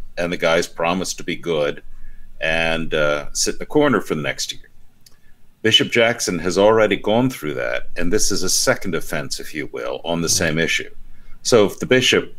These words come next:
Wayne, uh, Hoagland in Michigan, has another affair, he'll be tossed out on his ear by the Episcopal Church because he's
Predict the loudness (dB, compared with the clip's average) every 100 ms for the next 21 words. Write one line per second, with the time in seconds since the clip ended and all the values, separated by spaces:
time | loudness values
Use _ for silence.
0 | 0 4 4 4 2 2 2 2 0 2
1 | -2 -2 -6 -12 -20 -20 -20 _ -2 0
2 | 2 2 2 0 -2 -4 -12 -20 _ -20
3 | -2 2 2 2 2 4 2 0 -2 -2
4 | -2 -2 -6 -14 -2 -2 0 0 2 2
5 | 2 2 2 2 0 -2 -2 -2 -4 -4
6 | -4 -4 -6 -6 -6 -4 -4 -4 -6 -8
7 | -10 -8 -8 -6 -8 -6 -8